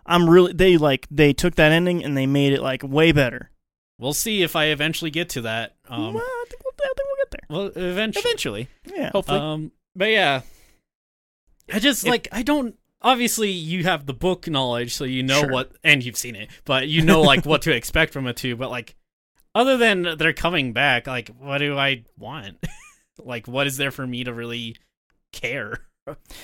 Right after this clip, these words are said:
Speaker 1: Yeah, that's ki-, that's, I think, the problem with this is it hurts itself in that, that it did separate those two things.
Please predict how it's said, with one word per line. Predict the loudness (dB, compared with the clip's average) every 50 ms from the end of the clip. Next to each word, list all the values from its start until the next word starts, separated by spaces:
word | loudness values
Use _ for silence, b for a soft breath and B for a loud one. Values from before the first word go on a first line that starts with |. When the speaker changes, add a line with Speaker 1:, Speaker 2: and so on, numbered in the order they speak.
| B B B
Speaker 1:
Yeah, | 0 2 4 6 6 4 4 2
that's | 2 4 4 4 4 0 -6
ki-, | -4 -4 -4 0
that's, | 0 0 0 0 -2 -2
I | 0 0 0
think, | 2 0 0 0
the | 0 0
problem | 2 4 4 4 4 0
with | -2 -4 -4
this | -4 -6 -4 -4
is | -2 -2
it | -2 -2
hurts | 0 -2 -2 -2 -2
itself | -6 -6 -4 -4 -4 -4 -4 -4
in | -4 -4
that, | -4 -6 -6 -4
that | -4 -4
it | -4 -4
did | -2 -4 -2 -2
separate | -2 -2 -2 0 2 2 0 0 2
those | 0 -4 -4
two | -4 -6 -8 -8
things. | -6 -4 -4 -4 -4 -6 -8 -12 -8